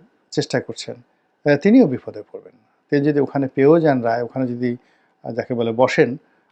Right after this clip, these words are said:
ultimately, আহ, তার অনেক ক্ষতি হয়ে যাবে, যেটা তিনি কল্পনাও করতে পারছেন না। তো এই জিনিসগুলো সরকার স্বাভাবিক অবস্থায় নেই, তিন-, তারা পলিটিক্স করা শুরু করে দিয়েছে এবং সকলের সঙ্গে তারা পলিটিক্স করছে। এখন সেই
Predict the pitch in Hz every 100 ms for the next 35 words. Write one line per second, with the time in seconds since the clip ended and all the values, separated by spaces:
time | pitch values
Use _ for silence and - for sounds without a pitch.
0 | - 123 - 156 135 131 123 175 147 117
1 | 117 117 117 - 123 143 185 - - 107
2 | 107 101 - 113 120 131 131 123 127 127
3 | 190 - 107 104 101 - - - - _
4 | _ _ _ - - 175 208 - 151 165
5 | 247 240 147 - 135 127 180 151 220 147
6 | 127 147 151 123 113 - 123 117 139 170
7 | - 120 - 123 156 302 _ _ _ 151
8 | 160 160 - - 113 107 104 - 123 113
9 | 110 110 113 - 190 _ _ _ _ _
10 | _ 151 185 196 269 175 - 180 254 -
11 | 135 127 113 107 - 107 110 113 - 98
12 | - 117 - 135 -